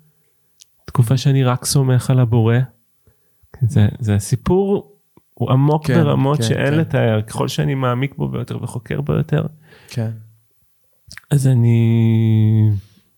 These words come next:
Speaker 1: מגלה שם עוד ועוד ועוד עולמות נסתרים. אבל באמת, התנועה הזאת עם העבדות לכנות היא השלב הראשון בעיניי, שלב ביניים אני קורא לו. תדע מה הלמען שלך, תדע למה אתה פועל,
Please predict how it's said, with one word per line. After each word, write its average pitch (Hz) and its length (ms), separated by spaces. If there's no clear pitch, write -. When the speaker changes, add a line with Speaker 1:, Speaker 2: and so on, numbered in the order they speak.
Speaker 1:
מגלה 117 400
שם 120 200
עוד 127 220
ועוד 120 280
ועוד 117 260
עולמות 120 380
נסתרים. 110 480
אבל 110 240
באמת, 143 340
התנועה 135 280
הזאת 185 260
עם 120 120
העבדות 123 340
לכנות 170 400
היא - 120
השלב 160 320
הראשון 139 440
בעיניי, 117 460
שלב 151 300
ביניים 131 420
אני 117 120
קורא - 280
לו. - 100
תדע 156 340
מה 165 240
הלמען 131 420
שלך, 131 300
תדע 139 320
למה 139 240
אתה - 160
פועל, 113 400